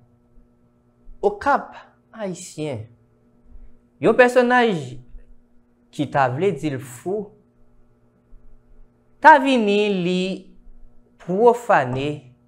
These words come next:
li bafre, li pase anba pye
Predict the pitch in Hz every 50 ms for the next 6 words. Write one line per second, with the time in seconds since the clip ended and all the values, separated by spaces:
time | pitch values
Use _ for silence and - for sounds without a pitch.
0 | _ _ _ _ _ _ _ _ _ _ _ _ _ _ 131 139 160 190 175 165
1 | 160 165 202 190 160 147 - - - - 147 151 156 151 143 143 - - - 160
2 | 147 147 - - 180 - - 151 135 127 127 117 107 - - 107 107 110 113 113
3 | 113